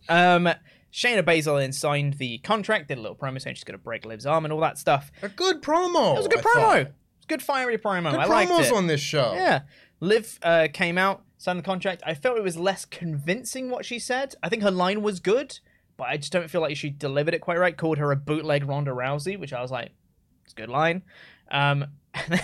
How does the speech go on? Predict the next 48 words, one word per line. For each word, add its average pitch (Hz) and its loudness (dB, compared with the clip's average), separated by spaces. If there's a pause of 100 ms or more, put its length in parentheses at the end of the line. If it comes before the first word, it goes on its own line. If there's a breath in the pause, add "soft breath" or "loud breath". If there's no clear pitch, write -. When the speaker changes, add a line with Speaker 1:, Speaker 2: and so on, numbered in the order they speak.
Speaker 1:
then, 190 2 (440 loud breath)
uh, 143 2
she's 165 -6
kinda 208 0
just 165 -8
being 160 0
like, 143 -2
"You 185 -8
know 254 2
what? 220 2 (260)
I've 233 0
beaten 156 -2
Ronda 143 -2
Rousey. 131 -4
You're 220 2
just 147 -8
a 156 -4
bootleg 143 -6
version, 131 -4
so - -6
I 147 0
know 156 0
I 131 2
can 131 -12
beat 120 -8
you. 120 -10 (180 soft breath)
And 285 -2
I'm 254 2
gonna 208 4
beat 165 0
you 143 0
at 165 -2
Clash 135 -4
of - -18
the - -12
Castle," 101 -14
which 120 -16
is 143 -8
being 151 -4 (320 soft breath)
not, 320 -2
like, 226 0
arrogant, 233 0
but 175 0
a 175 2
bit, 160 -4
like, 147 0
she's - -4
confident. 156 -2